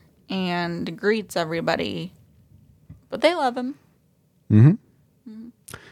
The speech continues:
Speaker 2: If you guys haven't gotten a chance to, uh, listen to the first few episodes of this pod, although I'm guessing probably most of you who are listening have listened throughout, and thank you for sticking with us because
Speaker 1: <laughs>
Speaker 2: we don't know what we're doing. <laughs>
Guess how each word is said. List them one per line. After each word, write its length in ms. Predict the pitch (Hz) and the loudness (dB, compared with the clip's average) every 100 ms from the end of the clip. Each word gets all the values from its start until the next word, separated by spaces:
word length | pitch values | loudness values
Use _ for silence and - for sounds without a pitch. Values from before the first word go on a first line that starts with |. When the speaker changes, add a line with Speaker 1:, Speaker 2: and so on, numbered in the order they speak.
| - | -4
Speaker 2:
If 140 | - 156 | 6 6
you 80 | |
guys 180 | 190 135 | 8 8
haven't 220 | 135 120 | 8 10
gotten 180 | 107 110 | 10 10
a 60 | 85 | 8
chance 360 | - 104 101 - | 6 6 4 2
to, 380 | 80 73 69 - | 4 4 2 -2
uh, 240 | 71 73 69 | -2 -2 0
listen 220 | 92 - | -2 2
to 60 | 95 | 2
the 80 | - | 2
first 260 | - 80 - | 0 0 0
few 160 | 78 | 0
episodes 580 | 73 - 69 60 55 - - - | 0 -2 -2 -2 -6 -12 -12 -6
of 180 | 71 | -6
this 140 | - - | -4 -8
pod, 400 | - 50 50 82 - _ _ - | -6 -4 -4 -6 -14 _ _ -2
although 140 | 101 | 2
I'm 80 | 98 | 4
guessing 320 | 101 113 90 | 4 4 2
probably 340 | - 87 85 78 | 2 0 2 2
most 240 | 76 - | 0 -2
of 80 | 71 | -2
you 120 | 71 | 0
who 80 | 69 | -2
are 100 | 64 | -2
listening 540 | 67 65 60 58 - - - | -4 -4 -4 -4 -8 -14 -12
have 200 | - - | -12 -6
listened 300 | 69 - 50 | -6 -6 -8
throughout, 400 | - 53 50 - - | -6 -4 -4 -6 -8
and 280 | 65 57 - _ _ _ - | -8 -8 -10 _ _ _ 0
thank 240 | 127 - | 0 0
you 40 | |
for 120 | 120 - | -6 -8
sticking 400 | - - - 57 | -6 -8 -6 -8
with 200 | - - | -8 -8
us 160 | - - | -10 -10
because 520 | - - - - 247 - - | -10 -8 -8 -8 -12 -12 -20
Speaker 1:
<laughs> 280 | _ _ _ | _ _ _
Speaker 2:
we 80 | - | -2
don't 140 | 71 | 0
know 80 | 55 | -2
what 180 | 53 - | -4 -8
we're 80 | - | -8
doing. 300 | 57 50 - _ _ _ _ _ _ _ _ | -6 -6 -8 _ _ _ _ _ _ _ _
<laughs> 80 | - | -16